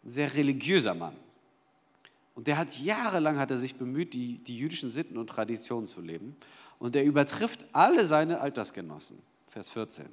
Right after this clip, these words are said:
ja, in moralischer Gerechtigkeit. Aber am Ende stellt er fest, all das, dieser ganze Eifer, der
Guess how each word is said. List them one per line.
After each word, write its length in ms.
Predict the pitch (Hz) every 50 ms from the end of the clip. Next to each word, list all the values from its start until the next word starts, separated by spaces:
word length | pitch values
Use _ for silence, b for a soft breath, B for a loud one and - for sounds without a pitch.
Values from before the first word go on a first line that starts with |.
| -
ja, 200 | 90 101 131 160 185 - - _ _ _ _ _ _ _ _ _ _
in 140 | - 123 127
moralischer 640 | 123 120 107 110 123 127 147 170 185 180 - 190 170
Gerechtigkeit. 840 | 147 147 131 131 123 131 - - - - - 82 - - - - - b b b b b b b b b b b b b b b _ _ _ _ _ -
Aber 200 | 117 117 117 120
am 120 | 120 120
Ende 220 | - 139 156 175 165
stellt 260 | - - 131 127 120
er 60 | 131
fest, 300 | - - 143 135 135 - -
all 340 | - 123 147 165 185 190 190
das, 600 | 147 147 120 95 87 - - - - - - - _ _ _ _ -
dieser 200 | 113 110 120 113
ganze 420 | - 160 190 247 - - - -
Eifer, 380 | 123 117 107 95 - - - - - - _ _ _ b b b b b b b _ _ _ _ _ _ _ _ _ _ _ _ _ _ _
der 180 | - 123 127 123